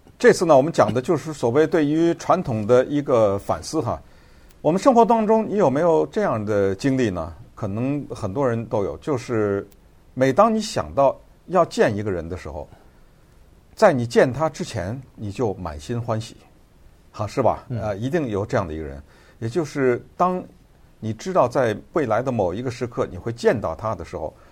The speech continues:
Speaker 1: 我这里还不是说的情人啊，什么这种的，
Speaker 2: 嗯。
Speaker 1: 就是普通的朋友，你会充满了期待，而且呢，整个的去以前过程当中之后呢，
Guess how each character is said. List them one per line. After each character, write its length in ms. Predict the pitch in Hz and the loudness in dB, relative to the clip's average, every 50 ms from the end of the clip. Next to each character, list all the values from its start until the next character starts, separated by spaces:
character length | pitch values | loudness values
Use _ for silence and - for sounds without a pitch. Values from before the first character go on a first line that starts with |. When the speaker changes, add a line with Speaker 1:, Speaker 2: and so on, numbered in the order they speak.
| - - - | -20 -20 -12
Speaker 1:
我 80 | - 135 | -12 -4
这 120 | - 220 | -2 -2
里 60 | 180 117 | -2 0
还 120 | - 104 | -2 -4
不 160 | 117 - 208 | -4 -4 -6
是 80 | 165 135 | -6 -6
说 160 | - 196 180 | -6 -4 -4
的 80 | 143 117 | -4 -4
情 240 | - - 117 156 | -6 -6 -4 -2
人 100 | 165 104 - | -2 -4 -4
啊， 180 | - 64 - - 90 | -6 -12 -14 -16 -18
什 160 | - - 110 | -14 -12 -8
么 100 | 90 104 | -8 -6
这 160 | 113 175 131 | -4 -4 -4
种 160 | 92 87 71 65 | -4 -4 -8 -10
的， 100 | - 76 | -12 -14
Speaker 2:
嗯。 60 | - - - - - - - - - _ _ | -14 -16 -20 -20 -20 -20 -20 -20 -20 _ _
Speaker 1:
就 120 | - 226 | -4 -4
是 60 | - | -4
普 120 | - - 101 | -2 -4 -6
通 160 | 90 127 143 | -4 -2 -2
的 80 | 123 101 | -2 -4
朋 220 | - - 80 95 | -4 -6 -8 -6
友， 120 | 95 73 - - - - _ _ - - - _ - - _ _ | -8 -8 -8 -16 -20 -20 _ _ -20 -20 -20 _ -20 -20 _ _
你 280 | - 113 110 110 107 107 - | -8 -6 -4 -4 -4 -6 -8
会 340 | - - - 160 139 113 107 - | -12 0 2 2 2 2 0 -4
充 180 | - - 214 | -6 -8 -6
满 140 | 202 131 80 | -6 -6 -6
了 80 | 80 85 | -8 -10
期 180 | - - - | -8 -4 0
待， 200 | 180 180 - - - - - - _ - - - - _ - _ _ _ | 0 0 -2 -2 -12 -20 -20 -20 _ -20 -20 -20 -20 _ -20 _ _ _
而 140 | - 143 | -2 -2
且 160 | 147 - 120 101 | 0 0 -4 -2
呢， 200 | 98 98 110 - - - - - - - | -2 -2 -4 -4 -8 -18 -20 -20 -6 -4
整 220 | 127 107 101 98 | -4 -4 -4 -4
个 180 | - 208 196 135 | 0 0 0 2
的 180 | 117 123 117 - | 2 0 0 -2
去 200 | - - - 190 | -8 -8 -8 -6
以 140 | 156 123 98 | -6 -6 -8
前 300 | - - 98 101 113 131 | -8 -8 -8 -8 -8 -8
过 200 | 139 - 180 131 | -2 0 0 2
程 180 | 120 123 123 131 | 2 0 -8 -2
当 200 | 127 143 139 131 | -2 -2 -2 -2
中 220 | 135 139 123 120 120 | -6 -6 -8 -8 -8
之 140 | - 143 | -6 -6
后 160 | 135 147 147 117 | -2 -2 -2 -2
呢， 180 | 98 87 78 | -2 -6 -8